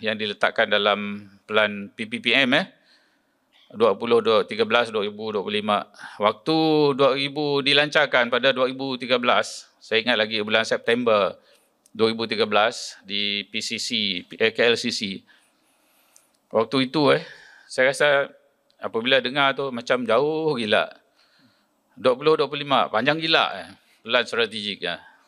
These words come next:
Tapi sedar, asyik sedar, orang kata, rupa-rupanya kita sudah berada pada penghujung, kan, Pelan Pembangunan Pendidikan Malaysia dua ribu tiga belas dua ribu dua puluh lima ni.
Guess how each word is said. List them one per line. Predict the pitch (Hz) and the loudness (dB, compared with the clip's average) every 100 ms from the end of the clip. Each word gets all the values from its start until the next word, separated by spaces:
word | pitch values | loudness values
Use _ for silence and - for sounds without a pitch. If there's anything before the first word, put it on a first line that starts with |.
| _ _ _ - | _ _ _ -12
Tapi | - 151 139 131 131 | -8 -2 -2 -2 0
sedar, | 117 123 139 135 131 131 | 2 4 4 4 2 0
asyik | - 120 | -6 -10
sedar, | 120 131 131 127 | 0 4 4 2
orang | 123 | 0
kata, | 120 135 127 - _ _ _ _ _ - | 0 0 0 -4 _ _ _ _ _ -8
rupa-rupanya | 101 123 120 127 131 | 0 2 4 2 2
kita | 120 110 120 | -4 0 0
sudah | 117 113 113 | 2 -2 2
berada | 107 110 113 | 2 4 2
pada | 110 107 107 | 2 0 0
penghujung, | - 113 110 104 120 104 | -2 -6 -6 0 0 2
kan, | 113 180 - _ - | -2 -2 -8 _ -10
Pelan | 104 113 110 107 | 0 2 2 0
Pembangunan | 120 110 110 104 95 | -4 -4 -2 -2 -2
Pendidikan | 98 98 95 98 | -6 -4 0 0
Malaysia | 98 95 101 95 | 0 0 0 0
dua | 95 95 | -2 -6
ribu | 92 95 | -8 -10
tiga | 95 95 | -6 -4
belas | 98 123 143 - | 0 0 -2 -6
dua | 107 95 | -12 -12
ribu | 95 90 | -12 -12
dua | 95 | -10
puluh | 95 | -10
lima | 92 90 90 85 | -10 -10 -10 -12
ni. | 85 | -14